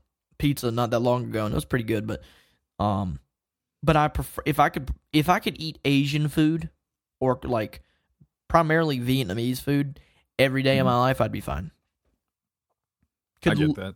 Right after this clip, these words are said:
Speaker 1: I could live
Speaker 2: I'm, I
Speaker 1: without American food.
Speaker 2: I'm the same way with, uh, with Greek and Mediterranean. Like, that's for sure my favorite.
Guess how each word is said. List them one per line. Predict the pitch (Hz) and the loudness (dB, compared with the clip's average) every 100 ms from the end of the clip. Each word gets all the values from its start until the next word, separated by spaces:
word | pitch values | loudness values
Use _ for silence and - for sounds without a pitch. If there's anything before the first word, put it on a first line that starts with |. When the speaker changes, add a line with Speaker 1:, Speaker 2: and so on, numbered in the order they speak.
| _ - | _ 0
Speaker 1:
I | 151 | 2
could | 151 | 2
live | 135 139 143 | 6 8 8
Speaker 2:
I'm, | |
I | 127 | 4
Speaker 1:
without | 117 113 - _ _ | 0 -2 -4 _ _
American | 123 110 87 - | -8 -6 -8 -4
food. | 117 | 0
Speaker 2:
I'm | 123 | 2
the | 113 | 2
same | - 110 107 104 | 2 0 2 0
way | 104 101 101 101 98 98 | 0 0 -2 -2 -6 -8
with, | 90 95 - | -6 -6 -4
uh, | 92 87 78 80 | -4 -4 -6 -10
with | 92 90 _ | -12 -12 _
Greek | 95 98 95 | -4 -4 -2
and | 98 | -4
Mediterranean. | 98 92 - 85 87 90 92 - - | -2 -4 -6 -8 -8 -8 -10 -14 -6
Like, | 95 | -4
that's | 95 95 - - _ _ _ | 0 0 -2 -8 _ _ _
for | - 95 | -10 -10
sure | - 98 92 90 | -8 -8 -6 -6
my | 90 87 | -6 -8
favorite. | 95 90 90 | -8 -8 -8